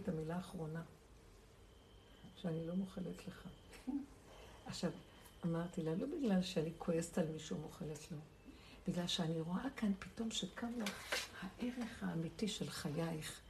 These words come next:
באיזה רשות אתה יכול להיכנס למקום כזה של אמת ומתיקות ולקחת לי אותו? אין מחילה לדבר הזה.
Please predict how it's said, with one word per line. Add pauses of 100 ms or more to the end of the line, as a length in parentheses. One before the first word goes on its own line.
(640)
באיזה (100)
רשות
אתה
יכול
להיכנס
למקום
כזה
של
אמת (500)
ומתיקות (100)
ולקחת
לי
אותו? (1200)
אין
מחילה
לדבר (100)
הזה.